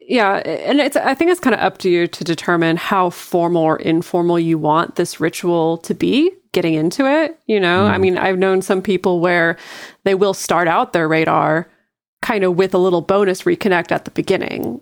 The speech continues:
Speaker 1: of maybe, like,
Speaker 2: Mm.
Speaker 1: some eye gazing or some touch or some,
Speaker 2: Mm, mm-hmm.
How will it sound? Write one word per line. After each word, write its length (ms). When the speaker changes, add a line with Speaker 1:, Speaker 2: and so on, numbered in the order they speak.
Speaker 1:
of 380
maybe, 240
like, 180
Speaker 2:
Mm. 40
Speaker 1:
some 160
eye 240
gazing 640
or 40
some 200
touch 680
or 340
some, 440
Speaker 2:
Mm, 100
mm-hmm. 320